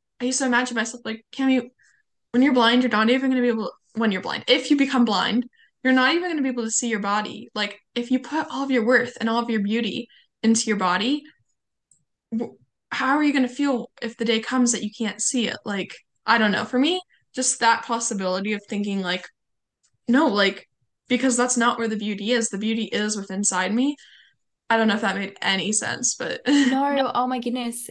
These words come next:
Speaker 2: It is absolutely, it made ev-, all the sense in the world.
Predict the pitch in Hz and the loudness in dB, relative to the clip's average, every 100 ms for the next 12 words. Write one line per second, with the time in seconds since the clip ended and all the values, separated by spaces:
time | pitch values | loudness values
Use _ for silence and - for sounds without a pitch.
0 | - 214 - 214 208 - 202 202 - 208 | -8 -6 -2 -2 -4 -6 -6 -6 -6 -4
1 | 190 175 190 180 170 185 180 165 - 185 | -4 -4 -4 -4 -6 -6 -6 -6 -8 -8
2 | 180 - 190 202 190 190 190 180 - 190 | -8 -12 -6 -4 -4 -4 -6 -8 -6 -4
3 | 175 165 156 156 170 | -4 -4 -4 -4 -8